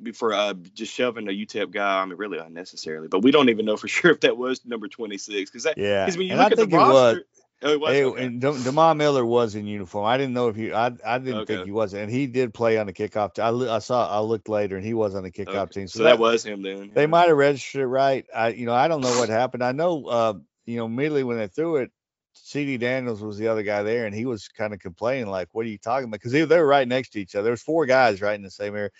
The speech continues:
Speaker 2: and I didn't see it. I mean, I don't know what happened. You know, uh,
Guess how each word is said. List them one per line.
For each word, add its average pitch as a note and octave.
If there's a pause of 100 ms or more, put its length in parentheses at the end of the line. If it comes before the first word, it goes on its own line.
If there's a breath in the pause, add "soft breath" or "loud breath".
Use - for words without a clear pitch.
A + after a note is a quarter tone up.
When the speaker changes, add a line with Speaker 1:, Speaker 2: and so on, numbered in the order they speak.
(280 soft breath)
Speaker 2:
and E3+
I G3+
didn't G#2+
see G2
it. A2
I G#2+
mean, A#2
I A#2+
don't A2+
know G2
what F2+
happened. F#2
You F2
know, F#2+
uh, F2+